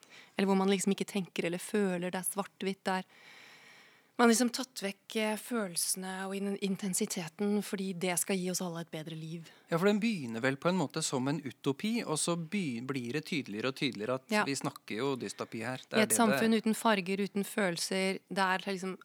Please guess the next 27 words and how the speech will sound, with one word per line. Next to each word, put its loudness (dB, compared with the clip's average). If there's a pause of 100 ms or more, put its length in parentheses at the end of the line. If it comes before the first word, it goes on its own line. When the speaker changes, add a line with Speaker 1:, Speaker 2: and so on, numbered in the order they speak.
(140)
Speaker 1:
alt 0
har -6
blitt -10
trygghet, -6 (320)
alt -4
har -6
blitt, -10 (520)
eh, -2
det -4
er 4
et -16
perfekte -6
samfunn -2
hvor -4
du -4
på -12
en 0
måte -2
ikke -4
har 2
lidelse, 0
men 0
da -2
har -4
du -4
jo -2
heller 0